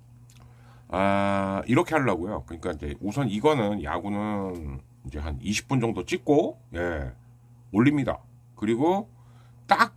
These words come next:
이십사 시간 뒤에, 이제 저는 이제 뒤이어서 정치 이야기도 찍을 건데, 뭐, 어, 이재명 대표 결국 이제 뭐 체포동의안 표결도 들어가야 되고, 뭐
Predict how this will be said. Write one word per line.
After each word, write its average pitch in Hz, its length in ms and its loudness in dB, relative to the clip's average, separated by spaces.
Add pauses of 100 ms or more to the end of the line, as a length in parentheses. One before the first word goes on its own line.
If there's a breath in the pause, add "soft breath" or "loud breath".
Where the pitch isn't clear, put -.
(100)
이십사 135 420 2
시간 143 260 0
뒤에, 104 500 0 (160)
이제 117 120 0
저는 147 200 4
이제 139 140 2
뒤이어서 151 400 2
정치 120 340 -2
이야기도 139 240 -2
찍을 - 260 -4
건데, 135 400 -2
뭐, 107 320 -2 (680 loud breath)
어, 117 240 2
이재명 139 680 2 (240)
대표 120 480 0
결국 90 340 -8
이제 78 120 -6
뭐 64 540 -10
체포동의안 147 760 0
표결도 175 380 -4
들어가야 104 400 -2
되고, 85 480 -4
뭐 78 500 -4